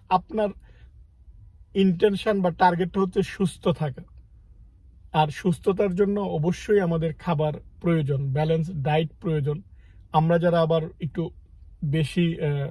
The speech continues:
অত্যাধিক ওজনের অধিকারী, তাদের আবার ওজন কমানোর জন্য মাঝে মাঝে ডায়েট করা উচিত। সব কিছুর একটা ব্যালেন্স, এবং সেটা আপনাকেই ঠিক করতে হবে।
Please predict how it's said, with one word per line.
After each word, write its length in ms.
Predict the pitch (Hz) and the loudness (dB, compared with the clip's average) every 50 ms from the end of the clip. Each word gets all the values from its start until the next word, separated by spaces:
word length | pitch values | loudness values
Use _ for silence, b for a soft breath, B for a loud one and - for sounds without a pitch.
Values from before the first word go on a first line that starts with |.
| - - - | -8 -6 -4
অত্যাধিক 480 | 170 151 - 170 160 151 160 156 - - - | -4 -2 0 0 0 0 -2 -4 -8 -6 -2
ওজনের 380 | 190 185 160 185 180 170 160 147 | 0 2 4 4 4 4 2 2
অধিকারী, 540 | 147 147 139 156 156 - 175 151 147 151 165 b b b b b b b - | 2 0 0 -2 -2 -2 -2 -2 -2 -4 -8 b b b b b b b 2
তাদের 260 | 165 160 156 175 170 | 2 4 4 4 4
আবার 180 | 170 165 165 - - | 2 2 0 0 0
ওজন 320 | 190 185 170 196 190 175 | 0 2 4 4 2 2
কমানোর 500 | 165 - 190 180 180 180 175 170 165 151 | 0 2 2 4 4 4 4 2 0 0
জন্য 220 | 143 165 170 170 165 | 0 0 0 0 0
মাঝে 280 | 156 151 151 143 160 | 0 0 0 0 0
মাঝে 300 | 160 156 151 143 156 151 | 0 0 -2 0 -2 -2
ডায়েট 340 | 143 135 151 151 156 156 - - - | 0 0 0 0 0 0 -2 -8 -4
করা 260 | - - 196 202 190 | 0 2 2 4 4
উচিত। 280 | 175 165 147 - 170 160 - b b b b b b | 2 2 0 -2 -8 -10 -10 b b b b b b
সব 280 | - - - 196 190 196 - - | -10 0 2 2 2 2 -2 -8
কিছুর 240 | 233 196 233 220 220 | -6 -4 0 0 0
একটা 260 | 202 - - 214 190 | 0 0 0 -2 -2
ব্যালেন্স, 560 | 151 135 139 147 147 147 151 160 170 - - | 0 0 0 0 0 0 0 -2 -4 -6 -4
এবং 240 | - 170 151 165 165 | -4 -2 0 0 -2
সেটা 280 | - - 175 156 180 | -2 -4 -2 -2 0
আপনাকেই 460 | 180 180 170 - 190 170 160 180 190 185 | 0 0 0 0 -2 -2 -2 -2 -4 -4
ঠিক 180 | - - 180 - | -4 -8 -10 -10
করতে 300 | - 180 143 - - - | -10 -10 -10 -8 -6 -4
হবে। 220 | 143 147 139 165 | -4 -2 -2 -4